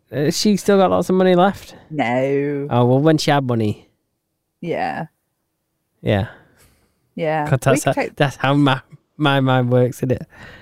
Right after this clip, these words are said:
Speaker 2: You just want money. You
Speaker 1: Money,
Speaker 2: don't really
Speaker 1: money.
Speaker 2: care
Speaker 1: Yeah.
Speaker 2: what they look like or what the conversation's gonna be, as long as they've got money.
Speaker 1: Yeah.
Speaker 2: So I guess they're paying.
Speaker 1: Uh, well, I assume so.
Speaker 2: Fair enough. Fair enough. Okay.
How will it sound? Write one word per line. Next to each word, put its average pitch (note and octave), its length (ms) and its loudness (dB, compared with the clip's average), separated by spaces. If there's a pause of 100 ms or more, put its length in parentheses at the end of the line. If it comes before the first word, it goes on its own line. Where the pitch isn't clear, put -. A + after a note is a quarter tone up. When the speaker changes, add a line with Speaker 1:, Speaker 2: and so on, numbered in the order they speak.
Speaker 2:
You F#3 100 -8
just F3+ 180 -6
want D#3+ 160 -2
money. E3 300 0
You A#2 120 4
Speaker 1:
Money, A2+ 40 2 (100)
Speaker 2:
don't G#2+ 80 2
really E3 200 -2
Speaker 1:
money. A#2+ 140 2
Speaker 2:
care E3+ 340 4
Speaker 1:
Yeah. C3 100 4
Speaker 2:
what G#2 80 2
they F3 100 4
look G3+ 240 4
like G3+ 540 2
or F3 180 4
what E3+ 220 0
the - 60 -10
conversation's F#3+ 840 -2
gonna F3+ 240 -2
be, E3 440 -2
as E3 140 -6
long G3+ 160 -2
as F#3 100 -4
they've F3+ 240 0
got F3 180 0
money. D#3 420 -6 (100)
Speaker 1:
Yeah. C#3 240 0 (560)
Speaker 2:
So G#3+ 80 2
I G#3+ 60 4
guess A3+ 240 -2
they're G#3+ 160 4
paying. F3 560 -2 (880)
Speaker 1:
Uh, A#2+ 200 -4
well, B2+ 380 -2 (160)
I B2 120 0
assume C3 440 2
so. G#2+ 300 -2 (1160)
Speaker 2:
Fair E3+ 280 2
enough. C#3 220 -8 (340)
Fair F#4 180 4
enough. G3+ 400 -2
Okay. F3+ 340 -4